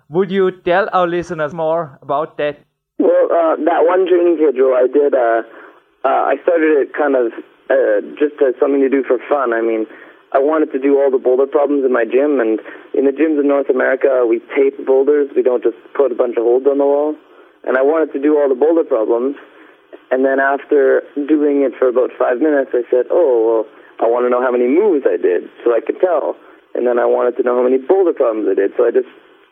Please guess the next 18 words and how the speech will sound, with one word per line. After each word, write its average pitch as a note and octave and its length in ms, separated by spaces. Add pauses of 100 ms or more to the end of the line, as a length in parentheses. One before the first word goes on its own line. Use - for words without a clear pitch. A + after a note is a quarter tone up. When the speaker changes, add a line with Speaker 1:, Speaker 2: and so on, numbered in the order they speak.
(200)
Speaker 2:
said B2+ 160
to A#2+ 40
myself, B2 460
"Oh, E3 140
I'll A2+ 120
just A2 220
take B2 180
a A#2 60
big A2 200
piece - 140
of A#2+ 120
paper - 260
and C3 120
I'll G#2+ 120
write A2 300
it B2 80
all C#3+ 120
down." F3 340